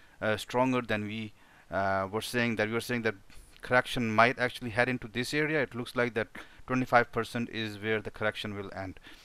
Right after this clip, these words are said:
If you look on your left, then we are seeing the head and shoulder pattern that I was talking about. This is a head, this is going to be left shoulder and the right shoulder. So this is going to be the continuation of the trend. And, uh,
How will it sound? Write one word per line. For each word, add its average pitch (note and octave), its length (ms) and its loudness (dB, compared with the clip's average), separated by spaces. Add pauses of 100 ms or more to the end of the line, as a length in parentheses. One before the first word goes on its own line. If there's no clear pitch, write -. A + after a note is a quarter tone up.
(280)
If G#2 120 -10
you A#2+ 80 -2
look C3+ 240 -2
on C#3 220 0
your A#2+ 100 -2
left, B2 560 0
then A2+ 320 -2
we G#2+ 60 -2
are G#2 80 -2
seeing B2 500 0 (580)
the A2 280 -4
head A2+ 220 4
and G#2 240 0
shoulder B2+ 380 -4
pattern C#3+ 280 0
that C#3 120 2
I - 20 4
was C3+ 140 0
talking C#3 320 0
about. C#3 320 0
This A#2 180 -8
is G#2+ 120 -6
a G#2+ 80 0
head, B2+ 400 4
this G#2+ 200 -10
is G#2 160 -10
going A2 220 -8
to G#2+ 40 -10
be G#2+ 120 -12
left A#2+ 260 -2
shoulder A#2+ 400 -2
and G#2+ 180 -4
the G2 60 -8
right G#2 240 -2
shoulder. C3+ 380 -4 (340)
So A#2+ 120 -4
this A#2+ 220 -4
is B2 80 -6
going A#2+ 180 -2
to B2+ 80 -4
be A2+ 60 -8
the A2 80 -8
continuation A2+ 680 -4
of - 180 -6
the G2+ 100 -4
trend. F#2 300 -6 (640)
And, G2+ 280 0
uh, G2 340 -2